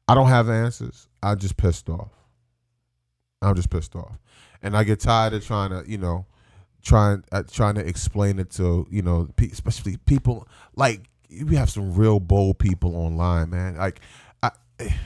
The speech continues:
this, th-, the whole thing between All Lives Matter versus Black Lives Matter.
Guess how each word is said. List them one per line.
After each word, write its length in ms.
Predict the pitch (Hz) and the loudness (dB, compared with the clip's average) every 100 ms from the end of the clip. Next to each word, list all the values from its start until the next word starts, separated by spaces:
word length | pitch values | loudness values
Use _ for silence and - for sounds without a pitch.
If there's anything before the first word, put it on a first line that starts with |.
| - - - - _ _ _ _ _ _ _ | -12 -20 -20 -20 _ _ _ _ _ _ _
this, 340 | - - - - | -8 0 0 -2
th-, 200 | - - | -8 2
the 100 | 110 | 4
whole 400 | 120 117 113 107 | 6 4 2 0
thing 280 | - 107 107 | -2 0 0
between 500 | 95 - 101 95 92 - | -2 -2 -2 0 -4 0
All 240 | 95 95 | 2 4
Lives 380 | 92 92 90 85 | 4 2 2 0
Matter 340 | 87 87 87 | -2 0 0
versus 480 | 85 87 82 82 78 | 0 0 -2 -4 -10
Black 360 | 78 85 87 90 | -6 -4 -4 -2
Lives 320 | 87 87 85 | 0 0 0
Matter. 300 | 87 87 87 | 0 -2 -4